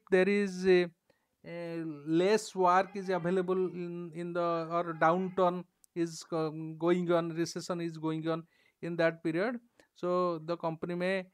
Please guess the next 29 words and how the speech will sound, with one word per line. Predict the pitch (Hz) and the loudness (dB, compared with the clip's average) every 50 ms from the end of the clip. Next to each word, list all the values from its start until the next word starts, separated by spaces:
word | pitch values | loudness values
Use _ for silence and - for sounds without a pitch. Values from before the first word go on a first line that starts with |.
| _ _ _ _ | _ _ _ _
initiate | - 165 165 170 165 165 - 190 180 170 180 160 | -6 -4 -2 -2 -2 2 2 2 2 2 -2 0
some | - 190 170 170 170 | 2 4 4 4 2
of | 170 165 170 | 0 0 0
the | 202 247 247 - _ _ _ _ _ _ _ _ - | 0 0 -2 -4 _ _ _ _ _ _ _ _ -4
programs | - 165 170 170 170 190 185 185 180 180 - | 0 0 0 4 6 6 6 6 4 2 4
like | 170 165 170 175 175 175 175 165 - | 4 6 6 6 6 4 4 2 -2
employee | 170 165 151 - 180 175 175 170 | -2 -2 -2 2 4 4 4 4
training | - 185 185 190 214 220 208 | 6 4 4 4 4 2 0
program, | 180 196 196 190 180 180 180 180 180 180 | 4 4 6 6 6 6 6 6 4 4
or | 165 160 165 170 175 156 | 2 4 6 6 6 6
at | 160 160 165 160 | 6 4 4 6
that | 165 160 160 - | 4 2 4 4
time | 175 175 175 180 180 180 170 | 4 4 4 2 0 -4 0
that, | 165 170 175 170 170 165 _ - 160 | 2 4 6 6 4 2 _ -2 2
um, | 160 156 151 156 151 - - _ _ _ | 2 2 2 0 -4 -10 -14 _ _ _
equipment | - 170 - - 185 175 165 175 175 170 170 | -2 -2 4 8 8 8 8 8 4 4 4
maintenance | 165 156 151 - 170 180 175 170 - | 2 2 2 4 6 6 6 4 4
work | - 170 160 165 175 170 - | 6 8 10 10 10 8 6
can | - 165 165 | 0 0 2
be | 170 165 | 4 4
also | 165 160 - - | 4 4 2 2
done. | 160 147 151 156 165 170 170 - _ _ _ | 10 12 12 12 12 12 6 -8 _ _ _
This | 143 151 160 156 - - - - - - | -6 -4 -4 -4 -6 -10 -16 -18 -6 -2
will | 156 156 175 170 139 | 2 4 4 6 6
help | 151 156 156 160 151 151 151 156 | 8 6 6 4 2 -2 -2 2
this, | 160 160 156 - - - - | 2 2 2 0 -4 -8 -6
uh, | 156 | -4
uh, | 156 151 147 147 147 147 151 147 147 151 | -2 -2 -2 -2 -2 -2 -2 -2 0 0
also. | 151 156 147 - 196 214 226 | 2 2 2 4 4 4 4